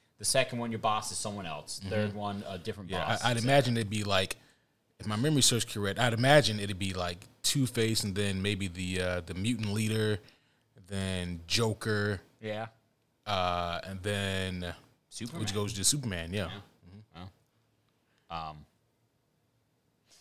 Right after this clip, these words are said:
Speaker 1: you don't really win, you endure.
Speaker 2: Right.
Speaker 1: I remember that much, yeah.
Speaker 2: Yeah.
Speaker 1: Where it's like, you can lose as a team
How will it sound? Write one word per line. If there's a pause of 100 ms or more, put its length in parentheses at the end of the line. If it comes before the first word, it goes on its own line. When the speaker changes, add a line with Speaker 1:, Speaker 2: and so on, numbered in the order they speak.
(180)
Speaker 1:
you
don't
really
win,
you
endure. (120)
Speaker 2:
Right.
Speaker 1:
I
remember
that
much,
yeah.
Speaker 2:
Yeah.
Speaker 1:
Where
it's
like, (340)
you
can
lose
as
a
team